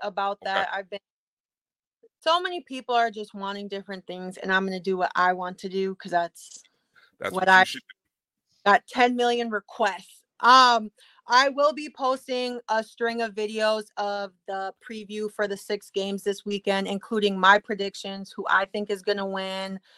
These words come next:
Speaker 1: um, what to expect, the matchups that I like, because the matchup, if you guys don't let these records fool you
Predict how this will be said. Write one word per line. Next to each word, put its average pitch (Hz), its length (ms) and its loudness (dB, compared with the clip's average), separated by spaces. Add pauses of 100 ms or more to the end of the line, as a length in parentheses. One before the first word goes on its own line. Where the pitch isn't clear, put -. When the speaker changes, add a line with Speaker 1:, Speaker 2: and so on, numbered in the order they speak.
(320)
Speaker 1:
um, 190 300 0
what 196 280 2
to 226 160 -2
expect, 196 640 0
the 190 60 -2
matchups 190 600 -2
that 190 160 2
I 185 140 0
like, 208 440 4 (560)
because 190 840 -8 (300)
the 208 80 2
matchup, 302 500 4 (120)
if 233 180 -8
you 302 180 -8
guys 311 380 2 (280)
don't 294 240 0
let 339 180 0
these 311 200 -12
records 233 560 -2
fool 208 220 -4
you 220 260 -6